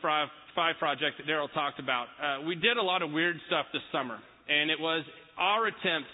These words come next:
to retrain ourselves in what worship truly is. Worship just isn't coming and sitting for an hour on Sunday morning. Worship is a way of life.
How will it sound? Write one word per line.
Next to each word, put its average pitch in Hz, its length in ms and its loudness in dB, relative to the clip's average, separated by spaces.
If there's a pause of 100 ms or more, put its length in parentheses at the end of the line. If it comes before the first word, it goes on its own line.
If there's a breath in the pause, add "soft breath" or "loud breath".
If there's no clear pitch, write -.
(120)
to 175 60 -2
retrain 196 580 0
ourselves 147 520 0
in 151 60 -2
what 156 220 -2
worship 170 320 -2 (140)
truly 151 320 0
is. 135 160 0 (600 loud breath)
Worship 185 300 0 (160)
just 175 220 2 (100)
isn't 165 360 -2 (340)
coming 170 440 0
and 143 220 -2
sitting 156 320 -2
for 151 140 -2
an 147 80 0
hour 147 300 2
on 135 200 -4
Sunday 127 220 -4
morning. 120 320 -8 (400 loud breath)
Worship 170 300 -2
is 156 100 -2
a 160 60 -2
way 143 200 0
of 131 100 -4
life. 151 300 -2